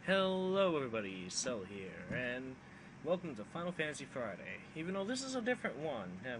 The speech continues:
what I wanted to do originally. Originally I was gonna go and play some Final Fantasy One, but I received a special little email going and sh-, saying, "Congratulations, you've been brought into the beta testing phase for Final Fantasy Fourteen,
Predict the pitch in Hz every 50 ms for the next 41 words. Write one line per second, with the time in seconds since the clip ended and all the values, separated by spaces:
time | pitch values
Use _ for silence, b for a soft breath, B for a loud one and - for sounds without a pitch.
0 | 117 117 127 147 165 170 165 170 170 165 160 156 151 143 131 147 143 139 135 147
1 | 143 131 - 104 92 101 143 196 226 - 220 208 185 170 165 - 180 165 151 143
2 | 139 139 135 131 123 117 117 113 113 B B B B B B B - - 202 214
3 | 208 - - 147 151 160 180 180 - - - - 98 107 101 - 110 101 98 -
4 | - 101 104 139 160 165 127 85 - - - - - 208 226 226 214 214 202 -
5 | - - - - - - - - - - - 339 359 320 220 175 - - 135 135
6 | 143 160 160 - 170 165 - - - 185 180 - 156 151 131 110 110 107 104 101
7 | 104 104 110 123 147 165 - 175 180 165 127 131 156 185 180 - 117 131 143 147
8 | 151 170 170 - - - - - - - - - B B B B B B B -
9 | - - 117 113 120 135 151 165 156 - 170 147 123 127 131 - - 165 202 226
10 | 233 208 - 127 107 101 - 127 135 131 - 156 151 151 143 120 117 - - -
11 | - - - - - - - - - - - - 92 101 110 104 101 104 101 -
12 | 120 117 127 - 98 107 101 104 104 107 - - 98 101 - - - - - -
13 | - - - - - - - - - - 123 120 117 - 107 98 95 104 113 -
14 | - - 117 123 131 - 92 87 95 - - 110 107 98 - 107 - - - -
15 | - - 196 196 185 190 202